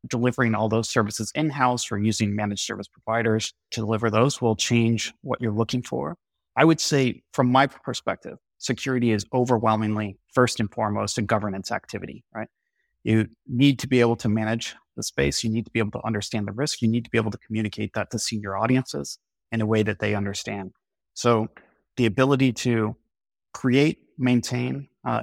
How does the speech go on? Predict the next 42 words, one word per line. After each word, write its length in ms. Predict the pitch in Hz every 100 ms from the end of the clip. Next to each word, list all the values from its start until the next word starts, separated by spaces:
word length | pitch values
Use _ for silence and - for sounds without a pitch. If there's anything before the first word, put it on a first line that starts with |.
| -
improve 640 | 110 - 123 123 131 -
governance 380 | - 113 123 120
structures, 520 | - 117 - 139 -
and 140 | - 113
the 60 |
ability 420 | 107 120 110 110 -
to 160 | 104
effectively 560 | 101 - 117 120 107 110
communicate 540 | 117 110 110 117 107
with 120 | 113
your 100 | 104
stakeholders 520 | 101 113 110 113 113 117
in 80 |
a 80 | 104
language 380 | 104 110 110 -
they 80 | 104
understand, 500 | 104 - - 117 131 _ _ _ _ _ -
I 40 |
think 240 | - 107 - _ _ -
by 160 | 107
and 160 | 113 107
far 380 | 117 107 127 147 _ _ _ _ _ -
the 120 | 113
two 220 | 110 - 113
most 240 | 110 -
important 540 | 104 - 107 107 107 - _ -
skill 240 | - 107
sets 240 | 92 110 -
for 140 | -
a 40 | -
ciso. 460 | - 123 139 120 - _ _ _ 110
Obviously, 520 | 107 117 - 117 110
having 320 | 107 117 113
some 220 | - 113
technical 380 | - 120 120 113
backing, 440 | 110 107 - 107
being 180 | 101 104
able 120 | 104
to 100 | -
understand 520 | 107 104 - 110 104 101
how 360 | - 107 107 104
the 280 | 113 -